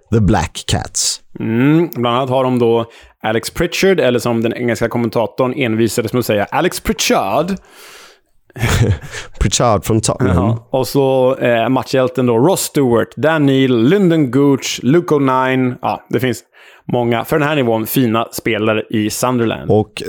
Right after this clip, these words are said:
Speaker 1: om vi tittar på Wickham så är en av nyckelspelarna Anis Mehmeti tveksam till spel. Däremot har de ju Sam Wokes, Wokes, Sam Vokes, eh, målskytteprofilen,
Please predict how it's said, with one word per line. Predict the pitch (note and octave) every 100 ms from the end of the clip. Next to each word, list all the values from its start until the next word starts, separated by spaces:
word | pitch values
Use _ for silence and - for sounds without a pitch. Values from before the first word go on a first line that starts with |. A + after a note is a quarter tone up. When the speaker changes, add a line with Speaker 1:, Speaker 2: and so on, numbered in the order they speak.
| A2
Speaker 1:
om | A2 G#2+
vi |
tittar | G#2+ A2+ F#2
på | G#2+ A2
Wickham | C#3 - C3+ C#3 C#3 -
så | - A#2
är | - A2
en | D3 F#3
av | F3+
nyckelspelarna | D3+ A2+ - G#2 G2+ G#2 -
Anis | C3+ C3 C3 B2 -
Mehmeti | C3 C#3+ B2 C#3+ D#3 F#3 - G#2+
tveksam | D#2+ - D3 A#2+ G2 - C#3 G#2+ F#2 -
till | - A2 F#2 F2
spel. | - - F3+ B2+ F2 D#2+ G2+ - - - _
Däremot | G#2+ B2 A2+ -
har | A#2 A#2
de | B2 A#2
ju | G#2+ A#2+ F#2 - -
Sam | - - A2 A2 G2+
Wokes, | A#2 C3+ C#3+ F2+ - - - - -
Wokes, | - E2+ C3+ D#2+ - - -
Sam | - G2
Vokes, | F#2 C#3+ B2 D#2+ - - - -
eh, | - E2 D#2+ D2 B1+ -
målskytteprofilen, | G2 G2+ E2 - - - A2 - A2+ - C#3 C3+ C3 G#2 E2+